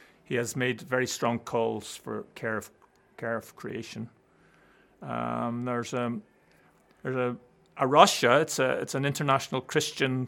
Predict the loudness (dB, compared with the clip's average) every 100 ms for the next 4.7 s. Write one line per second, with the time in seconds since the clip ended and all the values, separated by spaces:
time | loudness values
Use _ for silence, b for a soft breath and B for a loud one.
0 | -2 -2 0 0 0 0 -4 -6 -2 2
1 | 2 2 -2 -2 -4 -4 -2 -2 0 -2
2 | -2 -2 -2 -4 2 2 2 -4 -6 -8
3 | -14 _ b b b b -6 -2 0 0
4 | -2 2 4 6 4 2